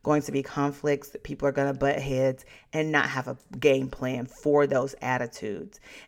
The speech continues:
And so the confidence, clarification, and communication are how you're going to have a game plan. Come up with one, um, so that you can minimize those attitudes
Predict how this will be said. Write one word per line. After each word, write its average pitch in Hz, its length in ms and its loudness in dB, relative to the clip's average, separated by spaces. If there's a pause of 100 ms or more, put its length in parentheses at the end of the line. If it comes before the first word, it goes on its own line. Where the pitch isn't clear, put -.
And 143 120 -2
so 147 160 2
the 135 120 -2
confidence, 160 640 -4
clarification, 143 720 -2
and - 120 -10
communication 139 640 -6
are - 120 -6
how 135 260 -2
you're 135 180 -4
going 135 260 -2
to - 200 -10
have 123 300 -6
a - 120 -6
game 110 340 -6
plan. - 300 -10
Come 147 260 -4
up 147 160 2
with - 240 -6
one, - 240 -12 (840)
um, 139 240 2
so 143 340 4
that 139 260 2
you 135 160 -6
can 135 300 -2
minimize 135 760 2
those 127 380 -2
attitudes 123 760 -8